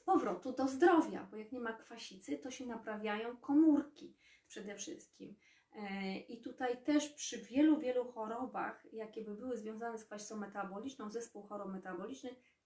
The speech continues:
też nieraz ludzie nie mogą zasnąć, bo bardzo źle się, e, czują. I noni bardzo może okazać się, e, pomocny. Także ja Was odsyłam do tej książki. Kto chce taką książkę ode mnie, to napiszcie,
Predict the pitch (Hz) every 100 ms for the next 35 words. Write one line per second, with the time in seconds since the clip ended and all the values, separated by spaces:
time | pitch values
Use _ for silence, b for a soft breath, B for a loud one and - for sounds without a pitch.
0 | _ - 269 302 - - 233 240 226 226
1 | 214 214 202 208 208 196 196 196 196 -
2 | 196 196 190 196 190 190 196 190 196 b
3 | b b b - 196 196 - - - -
4 | 240 233 254 262 233 208 202 208 208 -
5 | 190 190 196 190 190 _ - - 302 302
6 | 262 - - 202 196 B B - 190 185
7 | 220 202 196 185 - - - b - 220
8 | 254 262 262 247 - - 262 226 226 220
9 | 214 - - 170 - 202 B B _ -
10 | 262 254 - 262 254 226 220 214 - 240
11 | 233 233 - 214 196 196 220 226 220 190
12 | 208 202 196 196 220 196 - - - 202
13 | 269